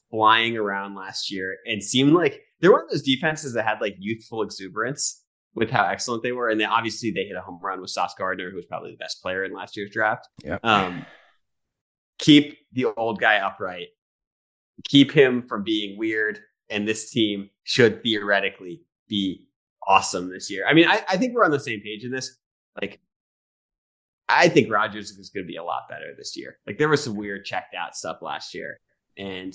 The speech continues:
Speaker 2: Right.
Speaker 1: he's, he's, I think he's closer to the two M V P quarterback than the mediocre quarterback we saw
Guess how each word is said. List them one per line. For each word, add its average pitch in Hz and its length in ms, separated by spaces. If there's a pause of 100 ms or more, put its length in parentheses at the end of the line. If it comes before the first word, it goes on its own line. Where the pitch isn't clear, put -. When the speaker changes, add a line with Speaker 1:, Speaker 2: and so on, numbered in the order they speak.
(140)
Speaker 2:
Right. - 200
Speaker 1:
he's, 117 320 (100)
he's, 120 240
I 123 80
think 120 140
he's 110 140
closer 98 300
to 92 120
the 87 120
two 95 160
M 90 100
V 90 100
P 87 160
quarterback 85 560
than 85 280 (260)
the 92 120
mediocre 85 400 (140)
quarterback 82 340
we - 80
saw - 120